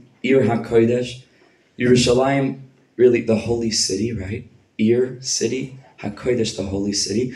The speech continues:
But the truth is that tzaddikim say that the word Ir, while it means city, can actually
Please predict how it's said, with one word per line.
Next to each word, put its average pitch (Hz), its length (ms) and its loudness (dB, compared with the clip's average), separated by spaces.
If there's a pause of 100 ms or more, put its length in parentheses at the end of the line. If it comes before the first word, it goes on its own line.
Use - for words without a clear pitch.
(220)
But 110 100 2
the 117 80 4
truth 160 380 2
is 147 180 4
that 131 80 4
tzaddikim 135 520 2
say 120 600 0 (960)
that 139 140 2
the 139 80 6
word 190 400 4
Ir, 214 300 6
while 147 220 4
it 156 100 2
means 165 220 2
city, 175 500 2
can - 180 -6
actually 147 760 0